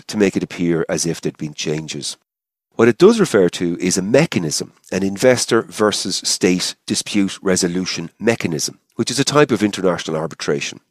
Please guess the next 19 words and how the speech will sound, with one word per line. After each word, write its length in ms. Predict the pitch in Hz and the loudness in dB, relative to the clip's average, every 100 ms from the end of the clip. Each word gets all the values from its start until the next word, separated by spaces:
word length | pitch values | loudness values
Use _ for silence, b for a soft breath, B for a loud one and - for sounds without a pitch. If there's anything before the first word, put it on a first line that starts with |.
| _ | _
Now, 200 | 117 98 - - | -2 -2 -2 -2
our, 200 | 151 160 | 4 4
given 280 | 135 190 202 | 6 4 6
that 140 | 160 113 | 6 6
Ireland 460 | 98 90 87 85 - | 6 4 2 -4 -2
is 380 | 95 90 80 | 2 2 0
one 120 | 98 101 | -2 -2
of 60 | |
the 80 | 92 | 0
world's 320 | 95 95 92 | 0 0 0
leaders, 560 | 101 131 110 90 82 - | 2 2 2 0 -2 -2
uh, 280 | 95 87 80 | 0 2 0
for 160 | - 98 | 2 2
our 100 | 85 | 2
small 360 | - 90 87 | 0 -2 0
size 480 | - 85 82 82 - | 0 0 0 0 -2
in 300 | 104 110 107 | 2 2 2
business-to-business 840 | 90 127 117 101 - - 156 160 - | 4 4 4 -2 0 4 6 6 4
arbitration, 640 | 82 78 - 73 - 131 | 2 -2 -6 -4 -6 -12